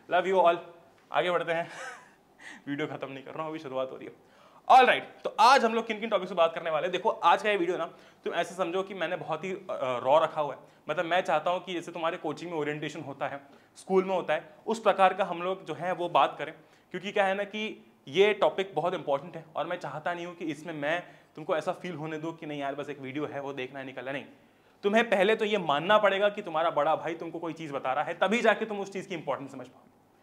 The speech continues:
ठीक है। ओके, हम इन सभी topics पर बात करने वाले हैं, school versus coaching,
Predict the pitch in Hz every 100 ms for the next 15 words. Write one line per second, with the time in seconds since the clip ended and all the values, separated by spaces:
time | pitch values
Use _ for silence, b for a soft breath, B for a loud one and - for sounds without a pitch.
0 | b - 196 254 - - B B B 143
1 | - - b b b - 262 254 269 240
2 | 226 233 214 214 202 190 185 185 180 165
3 | 208 - - 196 196 185 185 - 156 156